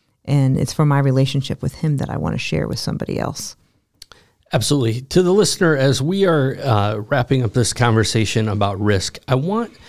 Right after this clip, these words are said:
Speaker 2: to challenge you with this thought. This is not a sprint. This is a marathon. Uh, Brant, you had the ability in your coaching career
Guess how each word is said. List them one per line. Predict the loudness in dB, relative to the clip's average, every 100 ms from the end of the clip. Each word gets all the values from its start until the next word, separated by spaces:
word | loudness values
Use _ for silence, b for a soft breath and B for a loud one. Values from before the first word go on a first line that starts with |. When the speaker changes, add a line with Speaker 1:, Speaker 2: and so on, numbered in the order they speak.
| B B -4
Speaker 2:
to | -2
challenge | -2 -2 -2 -2 -2
you | -2 -2
with | -4 -4
this | -6 -4
thought. | -2 -4 -6 _
This | -6 -4
is | -4 -4
not | -4
a | -4
sprint. | -6 -8 -8 -8 -10 -20 -20 -20 -8
This | -6
is | -4 -4
a | -2
marathon. | -4 -6 -10 -12 -14 -16 _ b b b b b -2
Uh, | -2 -2 -8
Brant, | -2 0 0 -4 -12 -20 -12 -4
you | -2 0
had | -2 -4 -6 -8 -12 B B B
the | -2 0
ability | 0 0 0 -2 -4 -4 -2 -2
in | -2
your | -2 -2 -2 -2 -4
coaching | -2 -2 -2 -4 -4
career | -2 -2 -2 -2 -2